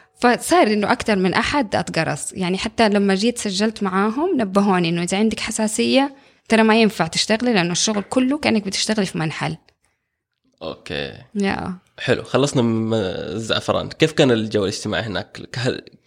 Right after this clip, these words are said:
Speaker 2: كان
Speaker 1: كان
Speaker 2: في ناس
Speaker 1: مرة
Speaker 2: كتير؟
Speaker 1: رهيب. أيوة، في موسم الحصاد كانوا كل المزارع اللي حوالينهم، يعني كان في مزرعة زيتون حوالينهم،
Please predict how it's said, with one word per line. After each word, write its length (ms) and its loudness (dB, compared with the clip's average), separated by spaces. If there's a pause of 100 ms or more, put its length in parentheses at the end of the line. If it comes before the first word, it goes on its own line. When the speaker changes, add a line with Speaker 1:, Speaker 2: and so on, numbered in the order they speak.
(160)
Speaker 2:
كان 120 6
Speaker 1:
كان 140 6
Speaker 2:
في 60 8
ناس 200 6
Speaker 1:
مرة 80 4
Speaker 2:
كتير؟ 120 4
Speaker 1:
رهيب. 420 2
أيوة، 380 4
في 180 -2
موسم 360 0
الحصاد 580 -2
كانوا 260 -2
كل 280 0
المزارع 540 2
اللي 140 -2
حوالينهم، 560 2
يعني 140 -2
كان 160 -2
في 140 -4
مزرعة 400 0
زيتون 420 2
حوالينهم، 840 2